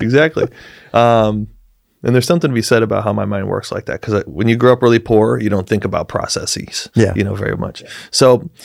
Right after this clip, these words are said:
Speaker 2: Got the same background.
Speaker 1: Yep. So this guy, his name is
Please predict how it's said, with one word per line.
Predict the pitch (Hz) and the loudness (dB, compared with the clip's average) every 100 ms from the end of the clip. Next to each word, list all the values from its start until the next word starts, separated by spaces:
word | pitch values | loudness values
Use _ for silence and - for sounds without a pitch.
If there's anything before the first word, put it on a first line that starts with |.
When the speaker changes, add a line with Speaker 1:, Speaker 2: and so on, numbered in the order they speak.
| - - | -6 -2
Speaker 2:
Got | 104 | 0
the | 104 | 0
same | 117 117 117 | 0 2 2
background. | 92 - 64 - - | 0 -2 -10 -10 -4
Speaker 1:
Yep. | 110 - - - _ _ _ _ - | -4 -4 -12 -20 _ _ _ _ -10
So | - 151 135 123 117 - _ _ _ _ _ _ _ | 0 4 6 4 0 -6 _ _ _ _ _ _ _
this | - 127 156 - | -2 4 4 4
guy, | 147 151 131 127 | 2 2 2 0
his | 123 127 - | -2 -4 -2
name | 117 113 | 0 2
is | 101 - | 0 -6